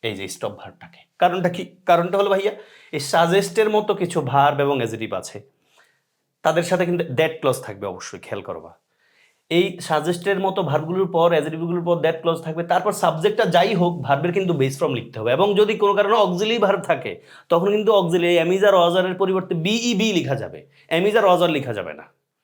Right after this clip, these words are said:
আমার কথা ক্লিয়ার? এখন প্রশ্ন হবে, "স্যার,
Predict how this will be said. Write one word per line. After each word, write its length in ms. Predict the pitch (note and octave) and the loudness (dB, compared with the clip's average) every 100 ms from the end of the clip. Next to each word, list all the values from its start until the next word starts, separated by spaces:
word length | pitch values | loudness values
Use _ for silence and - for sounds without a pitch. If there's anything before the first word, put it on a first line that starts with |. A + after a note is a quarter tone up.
| _ - | _ -4
আমার 140 | E3 | -2
কথা 220 | E3+ - | -2 -4
ক্লিয়ার? 380 | D#3 D#3+ E3+ - - - | -4 -6 -6 -14 -10 -2
এখন 180 | G3 | 0
প্রশ্ন 240 | F3+ F#3 G#3+ | 2 2 6
হবে, 180 | G#3 G#3 | 6 6
"স্যার, 460 | F#3 F3+ - _ | 2 0 -4 _